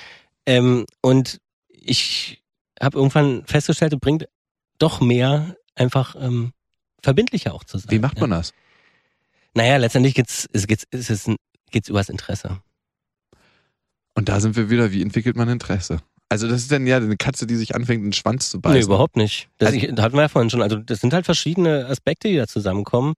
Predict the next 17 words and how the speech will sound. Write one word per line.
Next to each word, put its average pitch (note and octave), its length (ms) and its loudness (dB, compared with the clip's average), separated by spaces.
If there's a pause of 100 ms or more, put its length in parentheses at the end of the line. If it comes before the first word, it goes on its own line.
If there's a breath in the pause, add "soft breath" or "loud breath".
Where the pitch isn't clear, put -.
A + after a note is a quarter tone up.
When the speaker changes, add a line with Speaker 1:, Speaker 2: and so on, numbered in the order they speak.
(160)
Speaker 2:
Von A2 120 -4
äußerlicher A#2 460 2
Attraktivität A2+ 840 0
bis - 300 -2 (1040 loud breath)
Speaker 1:
Na, A#2+ 240 2
wie A2+ 140 2
man C#3 140 4
sich A#2 100 -6
versteht, D3 420 0 (320)
sicher, A#2 380 0
wahrscheinlich, A2+ 340 2
nee, B2+ 260 2
auch A2 120 4
mal B2+ 180 2
sogar A#2 280 2
der A2 80 0
Geruch. G2+ 540 -2